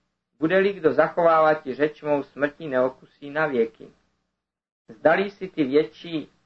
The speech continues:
otce našeho Abrahama, kterýž umřel? I proroci zemřeli. Kým ty se činíš?“ Odpověděl Ježíš: „Chválím-li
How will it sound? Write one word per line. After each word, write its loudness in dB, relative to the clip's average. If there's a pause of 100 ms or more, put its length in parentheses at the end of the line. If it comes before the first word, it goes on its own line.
otce -2
našeho 2
Abrahama, 2
kterýž -4
umřel? 0 (600)
I -12
proroci 2
zemřeli. 2 (340)
Kým -4
ty -2
se 0
činíš?“ -6 (680)
Odpověděl 2
Ježíš: -2 (580)
„Chválím-li 2